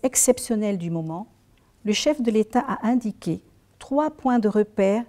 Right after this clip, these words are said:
à respecter dans le cadre du travail gouvernemental attendu.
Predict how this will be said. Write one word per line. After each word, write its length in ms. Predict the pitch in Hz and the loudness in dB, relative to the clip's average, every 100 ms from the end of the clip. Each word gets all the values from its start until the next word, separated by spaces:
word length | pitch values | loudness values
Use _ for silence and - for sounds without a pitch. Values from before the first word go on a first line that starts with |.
| - - | -10 -6
à 80 | |
respecter 600 | 180 254 - 226 226 233 | 0 0 0 -2 0 0
dans 100 | 226 | 0
le 100 | 208 | -2
cadre 320 | 180 - 214 202 | -4 -4 -4 -4
du 100 | 170 | -8
travail 360 | - 196 214 | -8 -4 -4
gouvernemental 800 | 185 175 170 170 170 170 214 226 - | -4 -6 -4 -4 -6 -6 -4 -6 -6
attendu. 560 | 190 - 170 143 135 | -8 -4 -4 -4 -8